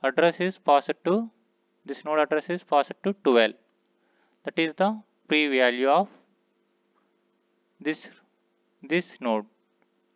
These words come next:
Then this block execute, preview execute. In this, see this, using another pointer, current equal to preview. This preview,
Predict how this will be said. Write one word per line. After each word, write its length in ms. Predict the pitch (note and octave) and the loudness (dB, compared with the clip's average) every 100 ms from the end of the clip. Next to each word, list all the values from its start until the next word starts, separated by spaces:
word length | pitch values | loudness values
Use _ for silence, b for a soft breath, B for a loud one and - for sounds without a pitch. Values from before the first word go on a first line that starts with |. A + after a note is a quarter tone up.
| _ _ _ _ _ _ _ _ _ - | _ _ _ _ _ _ _ _ _ -2
Then 320 | E3+ E3 F#3 _ _ _ | -2 -2 -12 _ _ _
this 180 | D3 - | -8 0
block 260 | D3 C#3+ | 0 0
execute, 400 | B2+ A#2 A2+ G#2+ - _ _ _ | -4 -2 -2 -2 -6 _ _ _
preview 200 | D3 D3 | -2 0
execute. 360 | B2 A2 D3+ G3 - _ _ _ - | -2 -2 -4 -4 -8 _ _ _ -14
In 160 | D3 | -6
this, 380 | C3+ E3 - - _ _ _ _ _ | -2 -4 -6 -20 _ _ _ _ _
see 240 | - C#3+ A2+ | -6 -4 -2
this, 200 | A2 - _ _ _ _ _ _ _ | -6 -10 _ _ _ _ _ _ _
using 360 | D#3+ D#3+ F3 D#3 - | -8 -6 -8 -14 -10
another 320 | C#3 C#3 C#3 | -6 -2 -2
pointer, 380 | C3+ B2 C3+ F#3+ - _ | 0 -2 -2 -4 -8 _
current 340 | C3 B2+ D#3+ - | -2 0 -2 -10
equal 340 | C#3 - C3 | -14 -8 -6
to 80 | D#3 | -6
preview. 340 | - A#2 G#2+ - _ _ _ _ _ _ _ _ _ _ _ _ _ _ - | -6 -4 -4 -8 _ _ _ _ _ _ _ _ _ _ _ _ _ _ -12
This 180 | C#3+ - | -12 -12
preview, 480 | - F#3 F3+ G3+ | -4 0 0 -2